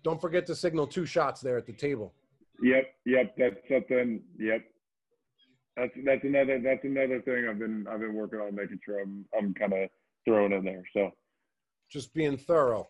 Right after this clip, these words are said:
Speaker 1: Color,
Speaker 2: Yeah.
Speaker 1: number, foul type, number of shots, or spot.
Speaker 2: Right.
Speaker 1: You know, so with, um, again, these are common mistakes, forgetting to rotate, especially new to a three-person system.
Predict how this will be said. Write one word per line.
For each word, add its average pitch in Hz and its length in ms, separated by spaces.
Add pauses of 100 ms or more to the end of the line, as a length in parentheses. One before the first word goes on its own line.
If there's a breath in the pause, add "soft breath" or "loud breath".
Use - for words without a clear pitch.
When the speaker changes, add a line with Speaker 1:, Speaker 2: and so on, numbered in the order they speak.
Speaker 1:
Color, 160 520 (120)
Speaker 2:
Yeah. 151 200
Speaker 1:
number, 143 560 (180)
foul 139 360
type, 139 420 (260)
number 135 380
of 110 100
shots, 123 580
or 151 300
spot. - 440 (840)
Speaker 2:
Right. 95 360 (2000)
Speaker 1:
You 147 80
know, 123 120
so 156 240
with, 151 340
um, 147 400 (160)
again, 147 240
these 139 160
are 156 60
common 147 320
mistakes, 131 680 (320)
forgetting 139 420
to 131 40
rotate, 131 720
especially 135 420
new 127 260
to 127 120
a 110 40
three-person 123 680
system. 110 460